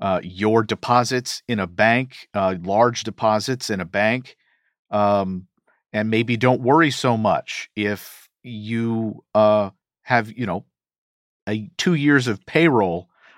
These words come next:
uh, for a large business in a bank.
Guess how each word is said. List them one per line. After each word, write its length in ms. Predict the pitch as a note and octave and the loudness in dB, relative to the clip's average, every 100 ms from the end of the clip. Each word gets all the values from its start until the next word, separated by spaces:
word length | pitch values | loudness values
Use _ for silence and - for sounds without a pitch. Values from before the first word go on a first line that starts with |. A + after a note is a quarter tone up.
| _ | _
uh, 160 | A#2 G#2 | 2 2
for 220 | - A2 | 2 0
a 60 | G2+ | 0
large 520 | G#2 A2+ C#3 C3 G2 | 0 2 2 0 -2
business 580 | C3+ C#3 G#2+ G2+ - - _ _ _ _ _ | -4 -2 -6 -8 -12 -16 _ _ _ _ _
in 140 | G#2 | -4
a 60 | F2 | -2
bank. 560 | F2 F2 G#2 E3+ - | -2 -2 -4 -8 -20